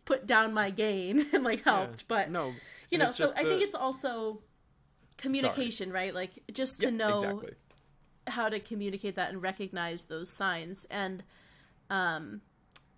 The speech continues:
Speaker 1: I think one of the things I'd like to say, just to kind of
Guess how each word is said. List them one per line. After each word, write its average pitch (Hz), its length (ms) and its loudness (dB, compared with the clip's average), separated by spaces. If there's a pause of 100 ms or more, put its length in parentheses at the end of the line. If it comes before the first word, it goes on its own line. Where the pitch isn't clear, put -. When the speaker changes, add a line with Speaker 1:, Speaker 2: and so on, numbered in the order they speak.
(580)
Speaker 1:
I 247 100 0
think 247 260 -2
one 214 320 -4
of 208 80 -6
the 202 80 -12
things 214 240 -6
I'd 196 160 -2
like 226 180 -2
to 220 80 -8
say, 196 180 -4
just 185 240 -6
to 214 60 -10
kind 196 280 -6
of 180 340 -6